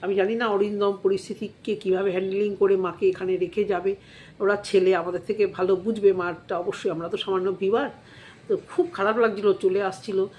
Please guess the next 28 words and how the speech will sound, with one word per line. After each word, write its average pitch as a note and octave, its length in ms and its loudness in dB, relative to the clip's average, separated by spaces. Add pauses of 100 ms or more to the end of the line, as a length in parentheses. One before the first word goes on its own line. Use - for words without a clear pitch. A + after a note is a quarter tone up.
(260)
কেন D4 260 2
যেন C#4+ 240 0
একটা B3 180 -4
খারাপ G3+ 340 -4
লাগছিল। G3 280 2
বেশ A3+ 220 -4
এতদিন A3+ 280 -6
ছিল, A3 320 4
ছিল, A3 280 4
ছিল, A3+ 260 2
ছিল, - 160 0
আসবে, A#3+ 380 0
আসবে A3 220 2
শুনেছি, G#3+ 320 -4
টিকিট G#3+ 300 -10
কাটা F#3+ 240 -6
হলো, F#3+ 180 -4 (680)
কিন্তু - 200 -18
হঠাৎ G#3+ 260 -6
করে A#3 200 2
এই A#3 280 2
চলে A#3+ 280 0 (120)
আসাটা A3+ 560 -2 (440)
যেন A#3+ 160 2
মনে A#3 240 0
হলো C4+ 200 0
কি D#4+ 180 0
নিজের G3 260 2